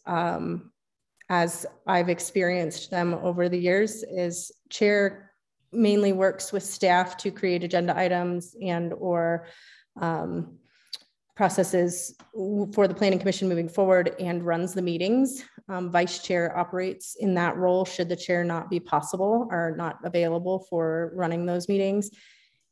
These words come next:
And secretary, I think, just has a label of secretary and maybe moves into that position being the third <laughs> option. I'm not sure there's any actual secretarial duties that are required of our, um, secretary. So we do have those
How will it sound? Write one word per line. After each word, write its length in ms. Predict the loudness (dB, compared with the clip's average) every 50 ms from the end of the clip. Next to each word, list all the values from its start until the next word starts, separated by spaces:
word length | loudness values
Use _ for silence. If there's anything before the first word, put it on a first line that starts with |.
| _ _ 2
And 140 | 2 2 4
secretary, 560 | 2 2 2 4 2 4 6 6 6 6 6
I 40 | 6
think, 200 | 4 0 -2 -2
just 220 | -2 -4 -4 -2
has 180 | -2 -2 -2 0
a 60 | 0
label 320 | -2 -2 -2 0 -2 -2
of 100 | -2 -2
secretary 460 | -4 -6 -4 -4 -2 -2 0 0 2 2
and 80 | 2
maybe 200 | 0 0 -2 -2
moves 280 | -2 -2 -4 -4 -4 -6
into 160 | -6 -6 -4
that 180 | -4 -4 -2 -2
position 420 | -2 -2 -2 -2 -2 -4 -4 -2
being 200 | -2 -2 -2 -2 -2 -4
the 80 | -4
third 220 | -2 0 0 0 2
<laughs> 20 |
option. 360 | 0 -2 -2 -4 0 2 2
I'm 120 | 2 2 0
not 180 | -2 -4 -2
sure 140 | -2 0 0
there's 200 | 2 0 0 0
any 280 | 0 -2 -2 -4 -6 -8 -14 -18 -20 -20 -20 -20 _ _ _
actual 400 | -2 -2 -2 0 2 2 2 2
secretarial 580 | 2 0 0 0 0 0 2 2 2 2 0 0
duties 480 | -2 -2 -4 -2 -4 -4 -6 -6 -4 -4
that 120 | -2 -2
are 120 | -2 -2 -2
required 460 | -4 -4 -2 -2 0 0 0 -2 -4 -4
of 140 | -4 -4 -2
our, 480 | -2 -2 -2 -2 -2 -2 -2 -4 -4 -6
um, 260 | -6 -6 -4 -4 -6
secretary. 460 | 0 2 2 2 4 0 0 -4 -4 -8
So 300 | -12 0 2 2 2 2 -2 -10 -20 _ _ _ _ _ _ _ _ _ _ _ _ _ _ -16 -6
we 200 | -2 0 0 2
do 220 | 2 4 6 6 6
have 680 | 6 4 4 4 4 4 4 2 -4 -6 -8 -10 -6
those 580 | -2 0 2 2 2 0 -2 -4 -8 -12 -14